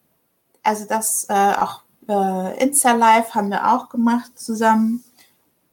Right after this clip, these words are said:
Auch einmal, äh, richtig lange. Ich glaube, wir waren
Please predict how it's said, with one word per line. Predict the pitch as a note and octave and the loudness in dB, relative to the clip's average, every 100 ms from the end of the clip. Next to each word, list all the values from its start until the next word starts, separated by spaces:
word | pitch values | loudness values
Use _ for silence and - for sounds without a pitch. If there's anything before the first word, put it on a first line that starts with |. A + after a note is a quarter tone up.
| _ | _
Auch | - G3+ - | -6 -4 -2
einmal, | G3+ G3+ G3 F#3+ F#3 - | -2 0 -2 -2 -2 -6
äh, | F3+ - | -14 -14
richtig | G#3+ - - - | -14 -12 -10 -4
lange. | A3 A3 F#3+ | -2 -2 -4
Ich | F#3 | -10
glaube, | - F#3+ F#3 F#3+ G3+ F#3+ G3 - _ _ _ _ _ | -4 0 2 2 0 -2 -4 -10 _ _ _ _ _
wir | G#3 G3 G3+ | -2 -2 0
waren | F#3 F#3 F#3+ F#3 F#3 F#3+ | 2 2 -2 -4 -6 -10